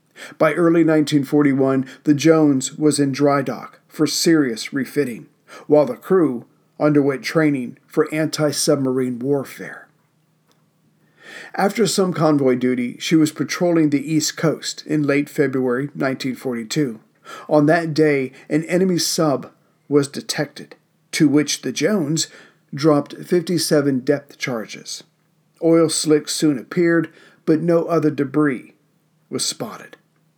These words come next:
The Jones left the area, hoping there was one less German submarine around. Later that month, on February twenty-seventh, the Jacob Jones left New York Harbor to patrol along the New Jersey coast.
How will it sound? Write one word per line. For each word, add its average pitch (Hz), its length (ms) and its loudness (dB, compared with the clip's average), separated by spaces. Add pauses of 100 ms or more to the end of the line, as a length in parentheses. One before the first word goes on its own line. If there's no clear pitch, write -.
(260)
The 156 140 2
Jones 147 520 2
left 196 260 0
the 143 160 2
area, 117 440 -6 (520)
hoping 160 340 2
there 143 140 6
was 143 300 0 (120)
one 196 380 -2
less 165 260 0
German 135 360 2
submarine 131 800 -4 (340)
around. 127 580 -8 (920)
Later 170 300 4
that 160 240 0
month, 139 400 -4 (160)
on 147 160 2
February 139 440 2
twenty-seventh, 127 640 -4 (460)
the 165 100 4
Jacob 196 380 2
Jones 160 440 2
left 156 340 0
New 156 200 2
York 139 360 4
Harbor 120 420 -2 (200)
to 165 140 2
patrol 143 640 2
along 147 360 4
the 139 100 0
New 135 160 0
Jersey 117 400 -6
coast. - 500 -6